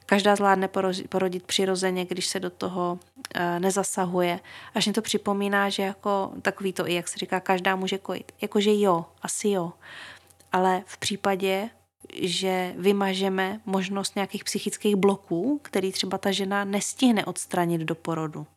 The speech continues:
jo? S tím se jako mně připadá zas tak jako ne vždycky úplně počítá. Že někdy ten blok tam je a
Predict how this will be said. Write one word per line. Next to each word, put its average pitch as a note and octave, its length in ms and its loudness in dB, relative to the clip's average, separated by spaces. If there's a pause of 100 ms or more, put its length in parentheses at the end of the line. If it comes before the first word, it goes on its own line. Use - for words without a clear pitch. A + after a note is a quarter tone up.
(160)
jo? F3+ 240 -10 (400)
S - 100 -8
tím G3+ 180 0
se G#3+ 200 -2
jako G#3+ 360 0
mně G#3 180 -2
připadá G3+ 520 4 (120)
zas G3+ 180 -6
tak - 220 -4
jako G#3 180 -2
ne G3+ 140 2
vždycky G3 320 -4
úplně G3 300 -4
počítá. F3 600 -6 (880)
Že F#3 360 0
někdy G3+ 260 0
ten G3 200 -2
blok F#3+ 200 0
tam G3 200 0
je G3 220 -2 (640)
a F3 460 -2